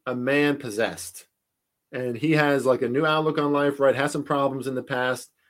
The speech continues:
Now he got a new contract. He's getting paid. He's happy. That's a dangerous man. And now they brought in Chandler Jones,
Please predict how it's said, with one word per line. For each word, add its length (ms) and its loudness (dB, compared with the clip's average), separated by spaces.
Now 220 4
he 40 4
got 180 6
a 40 0
new 120 -2
contract. 600 -2
He's 140 -4
getting 280 0
paid. 360 0
He's 160 -6
happy. 580 0
That's 120 -4
a 60 0
dangerous 580 0
man. 320 -8
And 120 -8
now 180 6
they 120 4
brought 300 6
in 120 -2
Chandler 360 -2
Jones, 560 -6